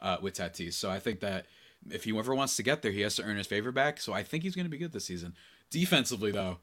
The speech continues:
I mean, I'd be lying to you if I said I, it was a lock. I don't know. Nobody knows. It's, it's <laughs> genuinely, like, one of the big, like, kind of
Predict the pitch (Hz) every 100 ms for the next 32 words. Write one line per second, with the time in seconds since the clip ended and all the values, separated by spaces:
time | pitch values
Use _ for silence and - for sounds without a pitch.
0 | _ _ _ _ - - 117 113 113 113
1 | 107 113 90 92 90 90 - 95 90 85
2 | 95 90 90 104 104 - - 120 202 113
3 | 139 226 214 180 226 285 277 311 120 104
4 | 156 - 156 139 - - - 196 - 247
5 | 226 214 170 135 147 160 131 156 139 135
6 | 127 139 135 127